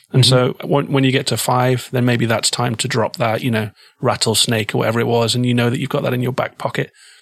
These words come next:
Speaker 1: And you get bones whether or not he kills your cards or whether or not you kill them yourselves. So you can strategically murder your own cards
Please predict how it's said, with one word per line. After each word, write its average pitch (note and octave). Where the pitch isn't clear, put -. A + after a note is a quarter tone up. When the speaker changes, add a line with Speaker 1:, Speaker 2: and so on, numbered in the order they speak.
Speaker 1:
And E3+
you F#3+
get D3+
bones C3+
whether B2+
or B2
not A#2+
he C3+
kills B2
your A#2+
cards A#2
or A#2+
whether A2+
or A2
not A2+
you B2
kill B2
them A#2
yourselves. A#2+
So -
you C#3
can D3
strategically A#2+
murder A#2+
your A#2
own A#2
cards A2+